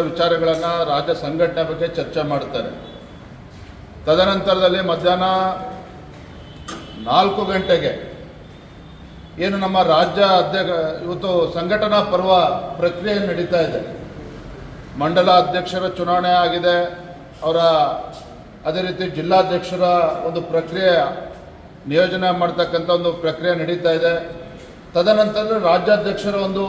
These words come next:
ಚುನಾವಣೆ ಬಗ್ಗೆನೂ ಕೂಡ ಚರ್ಚೆ ಮಾಡಬೇಕು ಅಂತೇಳಿ ನಾಳೆ ದಿನ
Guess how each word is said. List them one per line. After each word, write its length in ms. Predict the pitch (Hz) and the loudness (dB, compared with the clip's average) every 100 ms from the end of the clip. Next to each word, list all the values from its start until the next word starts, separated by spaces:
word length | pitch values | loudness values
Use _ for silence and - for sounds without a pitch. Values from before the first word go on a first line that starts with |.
| 185 - | -2 -4
ಚುನಾವಣೆ 300 | 175 185 190 170 | -4 -2 0 0
ಬಗ್ಗೆನೂ 280 | 175 175 165 | 0 -2 -4
ಕೂಡ 120 | 185 214 180 139 - - - - - - - - - - | 2 4 4 2 -6 -12 -16 -18 -20 -20 -20 -20 -20 -2
ಚರ್ಚೆ 300 | 170 156 220 208 | -2 0 0 2
ಮಾಡಬೇಕು 380 | 196 180 185 - 175 | 2 0 -2 -2 -4
ಅಂತೇಳಿ 320 | 175 175 196 180 | -2 -2 -2 -2
ನಾಳೆ 200 | 160 180 | 0 2
ದಿನ 100 | 175 | 0